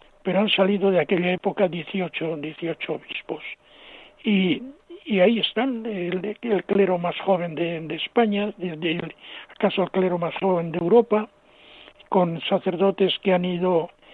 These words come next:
eh, hay, hay veintiséis diócesis de España y sacerdotes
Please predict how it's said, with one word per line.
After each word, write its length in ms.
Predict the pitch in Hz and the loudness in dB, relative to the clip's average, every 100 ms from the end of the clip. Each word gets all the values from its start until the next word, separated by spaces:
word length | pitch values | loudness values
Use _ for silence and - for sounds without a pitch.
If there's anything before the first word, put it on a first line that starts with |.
| - - | -20 -8
eh, 460 | 202 180 165 175 233 | -2 -2 -2 -6 0
hay, 180 | 190 185 | 2 4
hay 240 | 185 170 170 | 2 2 -2
veintiséis 680 | 165 170 - - 220 196 - | -2 -2 -4 0 2 0 -2
diócesis 520 | 185 - 185 190 160 | -4 -2 -6 -6 -4
de 80 | 165 | -6
España 520 | - 190 180 180 170 | -2 0 0 0 -2
y 100 | 156 | -2
sacerdotes 640 | 175 - 180 185 180 180 | -4 -4 -4 -4 -4 -6